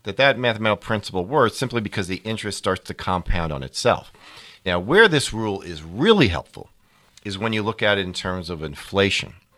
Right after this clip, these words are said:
So, for example, if I got, if I had four percent inflation going forward, and one of the things I tell people is you can certainly go ahead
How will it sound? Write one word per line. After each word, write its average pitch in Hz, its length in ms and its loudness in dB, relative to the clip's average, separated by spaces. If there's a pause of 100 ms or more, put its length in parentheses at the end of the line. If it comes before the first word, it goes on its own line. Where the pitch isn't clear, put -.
(500)
So, 101 460 2 (100)
for - 220 -8
example, 110 440 0
if 101 120 -4
I 180 220 4
got, 123 420 2 (160)
if - 80 -10
I 143 100 2
had 143 160 2
four 127 260 0
percent 113 300 -4
inflation 98 460 -2
going 85 260 -2
forward, - 380 -12 (100)
and 92 240 -4
one 165 80 4
of 196 60 0
the 190 40 -2
things 147 140 0
I 117 80 4
tell 107 160 0
people 98 260 -4
is 90 160 -4
you 175 140 -2
can 127 160 -2
certainly 156 600 0
go 113 200 4
ahead 104 320 4